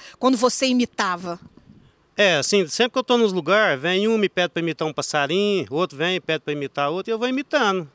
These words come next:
Speaker 2: É, sempre assim.
Speaker 1: Então, assim, muitas pessoas já conhecem essa sua arte, né?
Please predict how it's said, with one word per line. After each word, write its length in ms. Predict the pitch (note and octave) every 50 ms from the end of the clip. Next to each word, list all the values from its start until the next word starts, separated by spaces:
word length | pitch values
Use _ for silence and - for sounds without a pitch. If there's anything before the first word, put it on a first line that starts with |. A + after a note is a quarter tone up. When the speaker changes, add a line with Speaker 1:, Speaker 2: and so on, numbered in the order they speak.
| _ _ _
Speaker 2:
É, 280 | C#3+ D3 D3+ - - - -
sempre 400 | - - - G#3+ A3 A3 B3 A#3
assim. 320 | - - F3 C#3 B2 G#2+ - _ _ _ _ _ _ _ _ _ _ _ _ _ _ _
Speaker 1:
Então, 280 | C#4 D4 - F4+ G4+ C#5
assim, 240 | D#5+ - - C#4+ B3+
muitas 300 | A#3+ A#3+ C4+ D4 F#4 -
pessoas 440 | - F4+ D4+ - - C#4 C#4 C#4+ C4+
já 100 | E4+ E4+
conhecem 500 | - D5 D#5 D5 A4 C#4+ C4 C4+ C4 C4+
essa 140 | A#3 B3 A3+
sua 200 | - - A#3+ A3
arte, 420 | G3 F#3+ F#3 F#3 G3 - - -
né? 220 | F#3+ F#3+ F#3 F#3